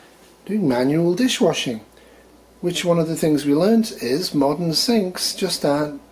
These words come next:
good enough, big enough to do manual dishwashing. There's Becky. She's waiting for a bone, but I, she can't have any bones because Mister Bear gets his stuck in his throat, and I can't get them out. So when Mummy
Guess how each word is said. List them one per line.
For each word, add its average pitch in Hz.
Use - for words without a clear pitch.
good 175
enough, 135
big 180
enough 135
to 165
do 123
manual 110
dishwashing. -
There's 151
Becky. -
She's 180
waiting 294
for 226
a 160
bone, 147
but 127
I, 139
she -
can't 202
have 185
any 147
bones 104
because 131
Mister 151
Bear 127
gets 131
his 123
stuck -
in 117
his -
throat, -
and 143
I 202
can't 139
get 127
them 143
out. 190
So 151
when 147
Mummy 196